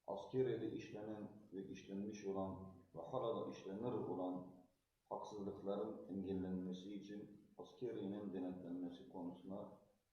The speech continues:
görevlerini ciddi bir tarzda yapmaları gerekli. Halk ziyaretlerine yönelip mazlum olan insanları kendi evlerinde ziyaret ederek onlara teselli olmaları, dertli olan insanlara yaklaşabilmeleri,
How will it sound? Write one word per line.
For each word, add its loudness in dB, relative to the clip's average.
görevlerini 2
ciddi -2
bir 2
tarzda 2
yapmaları 0
gerekli. -4
Halk 4
ziyaretlerine 6
yönelip 0
mazlum 2
olan 4
insanları 2
kendi 2
evlerinde 2
ziyaret 2
ederek 0
onlara 0
teselli 0
olmaları, 4
dertli 6
olan 2
insanlara 0
yaklaşabilmeleri, 0